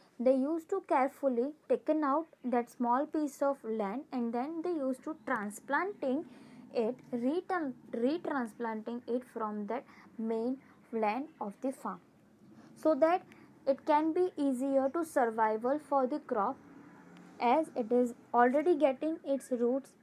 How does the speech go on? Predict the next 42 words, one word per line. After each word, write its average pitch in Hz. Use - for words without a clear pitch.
its -
sprouts, 262
it 262
is 285
already 302
gra-, 254
getting 240
it. 180
So 285
it 277
will 311
be 349
making 330
easier 269
for 254
the 254
seed 311
to 311
grow 233
easily, 247
to 262
become 254
a 330
healthy 247
crop, 262
and 240
then 277
whatever 240
the 302
produce 247
was 269
there, 214
it 269
got 285
increased. 214
The 233
number 226
in 233
the 233
production 226
of 220
the 214